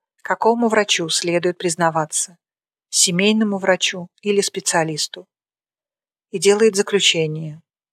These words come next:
Нет, семейному врачу признаваться не следует, так как он слишком близок к семье.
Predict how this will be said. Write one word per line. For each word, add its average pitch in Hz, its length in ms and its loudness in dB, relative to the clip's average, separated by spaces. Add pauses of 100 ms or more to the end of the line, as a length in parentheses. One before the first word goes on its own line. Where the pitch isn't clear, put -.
(400)
Нет, 180 460 -2
семейному 196 640 2
врачу 180 340 2
признаваться 175 600 0
не 185 120 -2
следует, 165 680 0 (540)
так 185 140 0
как - 220 0
он 202 200 4
слишком 190 480 0
близок 175 340 -2
к - 60 -8
семье. 175 540 -4